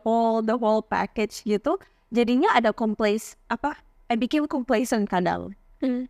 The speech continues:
Speaker 1: Jadi lebih nggak, apa, lebih take it easy juga kadang, kayak, "Oh ya udah," gitu, "because it's my parents," juga jadi nggak ada drive-nya.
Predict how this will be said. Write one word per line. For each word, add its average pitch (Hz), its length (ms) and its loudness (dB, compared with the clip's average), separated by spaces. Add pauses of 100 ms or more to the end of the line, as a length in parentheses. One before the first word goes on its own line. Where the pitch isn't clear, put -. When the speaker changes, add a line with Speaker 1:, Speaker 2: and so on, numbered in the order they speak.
Speaker 1:
Jadi 214 480 4
lebih 208 540 0 (320)
nggak, 190 340 4 (680)
apa, 254 320 0 (160)
lebih 226 720 0
take 285 180 0
it - 140 -6
easy 226 640 2
juga 233 400 2
kadang, 196 580 0
kayak, 190 380 0
"Oh 254 80 0
ya 180 240 0
udah," 196 480 0 (160)
gitu, 156 560 -6
"because 175 260 -2
it's 165 160 -6
my 165 160 -2
parents," 170 600 -2
juga 190 320 4
jadi 170 320 -2 (400)
nggak 180 160 2
ada 180 260 2 (1080)
drive-nya. 185 1000 0